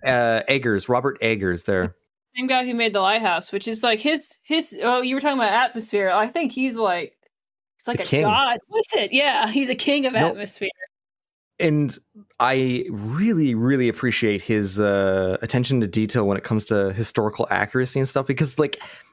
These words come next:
Speaker 1: um, he really, like, but he cares, I think, the most about making you feel like you're there.
Speaker 2: Mm-hmm.
Speaker 1: And he does that in spades.
Speaker 2: Yeah.
Speaker 1: Like,
Speaker 2: With
Speaker 1: the,
Speaker 2: the
Speaker 1: the,
Speaker 2: Sorry.
Speaker 1: well, like, The Lighthouse especially, yeah, like,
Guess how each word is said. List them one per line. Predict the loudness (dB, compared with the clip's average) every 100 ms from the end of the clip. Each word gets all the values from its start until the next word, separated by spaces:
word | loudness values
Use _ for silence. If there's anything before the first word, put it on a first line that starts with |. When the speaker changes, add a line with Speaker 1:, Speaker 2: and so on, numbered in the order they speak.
| _ _ _ 0
Speaker 1:
um, | 2 2 0 -6 _ _ -4
he | 0
really, | 2 2 2 2 0
like, | 0 0 0
but | -4
he | 0 0
cares, | -2 -2 2 2 0
I | 0
think, | -2 0
the | 0
most | 2 0 0
about | 0 0
making | 2 0 0 0
you | 0
feel | -4 -4 0 2
like | 2 0
you're | 0 0
there. | 2 0 0 -2 -6 _ _
Speaker 2:
Mm-hmm. | -6 -4 -2
Speaker 1:
And | 0
he | 0
does | 2 2 2
that | 0 0 0
in | -2
spades. | -2 0 0 -2 -6 -10 -14 _ -2
Speaker 2:
Yeah. | 0 2
Speaker 1:
Like, | 0 -2 -6 -16 _ _ _ _ _ _ _ _ _ -20 -20 _ -4
Speaker 2:
With | 0
Speaker 1:
the, | 2
Speaker 2:
the | 2 0 0
Speaker 1:
the, | 2 2 2 0 -6 _ _ _ _ _
Speaker 2:
Sorry. | 0 2
Speaker 1:
well, | 2
like, | 2 2
The | 2
Lighthouse | 2 2 0 0
especially, | -2 -2 -2 0 0
yeah, | 2 2
like, | 0 -2